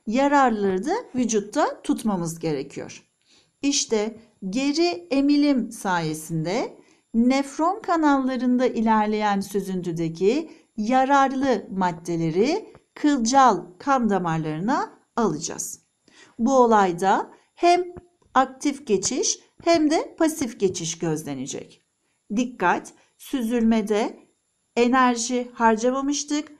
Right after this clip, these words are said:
fiziksel bir olaydı. Mitokondriye gelen oksijen miktarını, miktarı, e, süzüntü olayını etkilememişti. Fakat geri emilimde aktif geçiş olduğu için, yani enerji harcandığı için arkadaşlar,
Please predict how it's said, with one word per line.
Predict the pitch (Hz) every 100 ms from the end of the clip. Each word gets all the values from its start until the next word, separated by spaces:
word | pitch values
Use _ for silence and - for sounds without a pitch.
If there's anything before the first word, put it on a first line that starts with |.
| _
fiziksel | - 254 226 226 - 233 220
bir | 196
olaydı. | 190 175 156 151 160 185 - - - _ -
Mitokondriye | 247 254 285 285 277 269 262 254
gelen | 240 233 240 240 233 -
oksijen | 226 226 247 226 262 247
miktarını, | 226 226 - 240 226 226 226 247 247 - _ -
miktarı, | 220 226 - 233 220 220 277 - - _ -
e, | 220 214 208
süzüntü | 208 240 262 254 269
olayını | 247 214 226 359
etkilememişti. | - - 208 175 151 156 - 98 - - _ _
Fakat | - 285 240 - - - _ _ 180
geri | 233 240 311
emilimde | 453 403 339 285 254 233 226 -
aktif | 202 - 381 359
geçiş | 349 302 285
olduğu | 254 220 190
için, | 185 170 - 156 156 - _ _
yani | 202 214 247 247 - -
enerji | 202 208 240 247 233 247 311 254 -
harcandığı | 226 214 208 226 226 247
için | 226 - 190
arkadaşlar, | 170 170 165 156 160 233 403